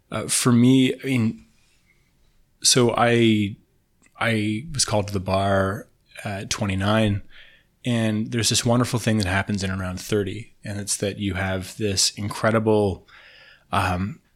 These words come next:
knowledge of where you succeed and where you don't, right? Like, at thirty, you should have experienced some spectacular failure,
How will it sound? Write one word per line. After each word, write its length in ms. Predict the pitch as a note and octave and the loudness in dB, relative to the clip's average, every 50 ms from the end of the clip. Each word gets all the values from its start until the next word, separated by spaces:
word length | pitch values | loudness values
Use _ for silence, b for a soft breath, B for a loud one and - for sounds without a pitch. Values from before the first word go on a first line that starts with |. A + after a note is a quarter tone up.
| _ _ _ - - | _ _ _ -12 -6
knowledge 720 | - B2 A2+ G#2 G2+ G#2 A#2 B2 A#2 G#2+ G2+ G2+ G2 F#2+ - | -4 -2 0 2 4 6 6 6 6 4 2 2 2 0 -2
of 380 | - D3+ A2 G#2 G#2 G2+ G2 - | -2 -2 -2 -2 -2 -4 -6 -8
where 500 | C3 A#2+ G#2 G#2 G#2 G2+ G#2 A2 A2 A2+ | -8 -8 -8 -4 -2 0 0 2 2 2
you 280 | A2+ A2 A2 G#2+ G#2 G2 | 2 0 0 -2 -2 0
succeed 400 | - - A2 - - A2 G2+ G2 | 0 0 2 0 0 0 -2 -4
and 100 | F#2+ F#2 | -4 -6
where 120 | F#2+ F#2 | -6 -6
you 120 | F#2 F#2 F2+ | -6 -6 -6
don't, 440 | F2 - F2 E2+ E2+ F2 B3 G#3+ - _ _ _ _ - | -4 -6 -6 -6 -8 -10 -14 -18 -20 _ _ _ _ -6
right? 280 | G#2+ G2+ G#2+ B2+ D3+ - | -6 -4 -4 -6 -6 -8
Like, 140 | A#2 A#2 G#2+ | -6 -2 0
at 160 | G#2+ G#2+ G#2+ | 0 0 0
thirty, 360 | - - A#2+ B2 A#2+ A#2 A2+ | 0 2 4 4 6 4 4
you 160 | G#2 G2 G2+ | 2 0 -2
should 260 | G2 - - - A#2 A2 | -2 0 2 2 2 2
have 260 | G#2+ G#2 F#2+ F#2 - - | 2 0 -2 -6 -6 -4
experienced 720 | G#2+ - - - - G2+ F#2+ G2 F#2+ F#2 - - - - | 0 0 0 2 2 -2 -2 0 -2 0 0 0 2 2
some 400 | - - - G#2+ G2 G2 F#2+ F#2 | 2 4 4 2 0 -2 -2 0
spectacular 800 | - - - A2 G2 - - - - G#2 F#2 - - F#2 F2 F2 | 0 0 0 0 -2 0 0 2 2 2 0 0 -4 -6 -6 -4
failure, 480 | - - F#2+ F#2+ - - - - - | -4 -4 -4 -4 -4 -6 -8 -12 -14